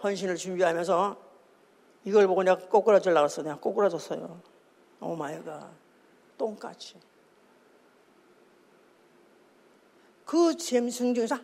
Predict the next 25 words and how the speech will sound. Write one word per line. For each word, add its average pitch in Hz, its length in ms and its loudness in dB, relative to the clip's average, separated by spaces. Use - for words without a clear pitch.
하나도 427 580 6
제외하지 339 480 8
않고 349 200 4
전체를 - 720 8
드리는 302 320 4
거. 160 200 2
이게 339 180 6
바로 381 360 10
번제예요. 226 560 6
이게 415 220 8
바로 403 220 10
헌신이다, 359 800 8
그 349 60 -2
말이에요. 196 720 4
이게 349 200 8
바로 381 220 12
아브라함이 330 540 10
드린 370 260 4
헌신, 349 640 6
독자를 370 480 4
그대로 403 300 2
통째로 523 500 6
드린 440 120 4
것 339 60 6
같이. 247 380 6